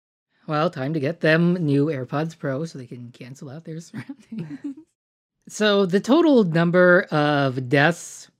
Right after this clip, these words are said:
for this have been just under eighteen hundred as of the last time I looked, so there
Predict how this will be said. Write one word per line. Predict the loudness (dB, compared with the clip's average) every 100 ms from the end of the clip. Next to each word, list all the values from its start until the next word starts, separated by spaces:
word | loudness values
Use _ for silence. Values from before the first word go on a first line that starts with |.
| _ _
for | -10 -2 2 4 4 2 0
this | 0 0 -6 -20 _ _ _
have | -6 -4 -4 -6 -10 -18 _ _ _ _
been | -6 -2 -2 -2 -2
just | 0 0 2
under | 0 2 0 -2 -6 _ _ _ _
eighteen | -6 -4 -4
hundred | -4 -4 -2 -4 -6 _ _ _ _
as | -2 -2 0
of | -2 0 -2 -4 _
the | -4 -2
last | -2 -4 -4
time | -4 -2
I | 0 0
looked, | -2 -4
so | -10 -10
there | -10 -12